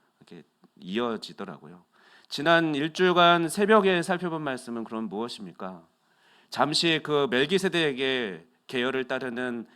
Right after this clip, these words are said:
제사장직을, 예수님의 제사장직을 설명하다가 잠시 멈추고, 어, 히브리서자는 히브리서 수신자들이, 수신자들에게 하고 싶었던 말씀을, 어,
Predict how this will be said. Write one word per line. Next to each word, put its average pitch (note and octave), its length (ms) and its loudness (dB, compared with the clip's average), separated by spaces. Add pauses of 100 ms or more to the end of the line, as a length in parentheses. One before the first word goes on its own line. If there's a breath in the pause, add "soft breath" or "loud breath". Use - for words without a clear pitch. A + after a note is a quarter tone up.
(180 soft breath)
제사장직을, B2 880 -4
예수님의 C3 400 -6
제사장직을 B2 720 -4
설명하다가 C#3 1300 -4 (260 loud breath)
잠시 C3+ 420 -2
멈추고, G#2 720 -8 (760 soft breath)
어, A#2 80 -16
히브리서자는 E3 600 -2
히브리서 F#3 420 -2
수신자들이, C#3+ 920 -4 (160 soft breath)
수신자들에게 D#3+ 720 -4
하고 G#3 200 -2
싶었던 F#3 420 -6
말씀을, G2+ 600 -8 (560 soft breath)
어, G2+ 200 -20